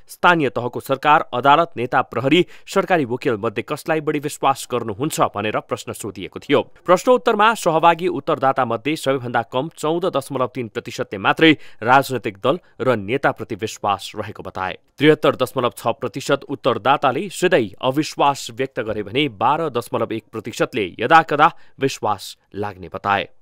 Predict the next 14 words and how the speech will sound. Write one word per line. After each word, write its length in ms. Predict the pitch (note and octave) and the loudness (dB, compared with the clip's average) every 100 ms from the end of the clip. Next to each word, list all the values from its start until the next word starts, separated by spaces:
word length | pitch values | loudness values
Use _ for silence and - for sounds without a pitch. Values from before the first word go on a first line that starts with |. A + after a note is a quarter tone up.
| - | -2
अध्ययन 320 | C3 D#3+ A3+ B3+ | 4 6 8 6
अनुसार 420 | A3+ G3+ G3 G3 | 4 6 8 8
सबैभन्दा 420 | - E3+ E3 E3 | 2 0 2 2
बढी 180 | D3+ D#3 | 2 0
विश्वास 480 | C3+ - D#3+ D3+ - | -2 0 2 2 -2
चाहिँ 240 | C#3+ D3 | -2 -2
स्थानीय 360 | D3 - D3+ D3 | -4 -2 -2 -2
सरकारप्रति 540 | - C3 B2+ - G2+ | -4 -2 -2 -4 -8
रहेको 300 | G2 F#2+ G2 | -8 -8 -8
देखिन्छ। 340 | F#2+ F#2 G#2 - | -8 -10 -8 -4
सहभागी 720 | F#2+ - - G#2 G#2+ G#2 G2 | -4 -4 -12 -10 -2 -2 -2
उत्तरदाताले 640 | F#2+ F#2+ G#2 G#2 A2+ A#2 E3 | -6 -6 -4 -2 0 -2 -6
स्थानीय 400 | - A#2 A2 - | -4 -4 -2 -6
तहप्रति 540 | G2+ A2 A#2+ C#3+ | -6 -6 0 4